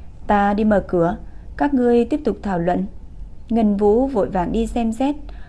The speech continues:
người đứng ngoài cửa là Biện Tinh Thần. "Biện tiên sinh," Ngân Vũ nói,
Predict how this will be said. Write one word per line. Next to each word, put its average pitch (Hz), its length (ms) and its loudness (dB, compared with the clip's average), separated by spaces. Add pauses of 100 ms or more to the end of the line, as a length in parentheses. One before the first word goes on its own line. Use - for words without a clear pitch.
(120)
người 214 180 4
đứng 220 180 4
ngoài 233 220 2
cửa 208 160 2
là 180 120 0
Biện 196 260 -2
Tinh 277 180 2
Thần. 202 260 0 (720)
"Biện 240 240 4
tiên 285 140 4
sinh," 294 360 2 (360)
Ngân 226 220 0
Vũ 214 160 0
nói, 240 320 0